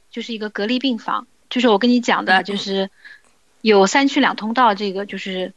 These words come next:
Speaker 2: 对。
Speaker 1: 它这么一个分布的。
Speaker 2: 嗯。
Speaker 1: 然后四楼的话是一个普通的一个内科病房。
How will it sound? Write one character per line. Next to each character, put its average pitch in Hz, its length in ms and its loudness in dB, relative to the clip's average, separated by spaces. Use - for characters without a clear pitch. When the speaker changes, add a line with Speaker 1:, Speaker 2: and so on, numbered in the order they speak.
Speaker 2:
对。 - 300 -16
Speaker 1:
它 214 140 0
这 214 120 -4
么 208 80 0
一 196 120 0
个 196 140 2
分 262 260 4
布 262 160 -2
的。 - 180 -2
Speaker 2:
嗯。 190 160 -16
Speaker 1:
然 202 180 4
后 269 120 4
四 359 220 2
楼 247 160 6
的 226 100 0
话 233 220 4
是 233 160 -6
一 226 80 -8
个 220 100 -8
普 - 200 -16
通 247 200 -4
的 247 120 -2
一 233 100 -4
个 226 140 -4
内 240 180 -4
科 190 120 -10
病 180 200 -16
房。 - 280 -16